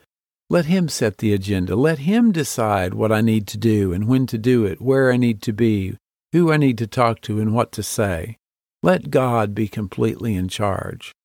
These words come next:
I invite you to join me in this grand adventure.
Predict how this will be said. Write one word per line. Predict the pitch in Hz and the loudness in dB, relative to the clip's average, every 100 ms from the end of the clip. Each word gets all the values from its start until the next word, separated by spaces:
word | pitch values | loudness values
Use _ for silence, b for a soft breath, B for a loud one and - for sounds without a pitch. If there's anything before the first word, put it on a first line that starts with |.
| _ _ _ _ _ _ _ _ _ _ - | _ _ _ _ _ _ _ _ _ _ -4
I | 120 143 | 0 2
invite | 135 120 123 113 | 2 2 0 0
you | 117 156 165 | 2 2 2
to | - 110 | -2 -2
join | 113 147 208 156 | 0 2 4 2
me | 95 107 123 _ | 0 -4 -8 _
in | 143 139 | -2 0
this | 143 - | 0 -4
grand | 113 123 156 175 131 104 | -4 0 0 0 -2 -4
adventure. | - 104 92 151 185 123 80 104 | -4 -4 0 0 2 0 -2 -8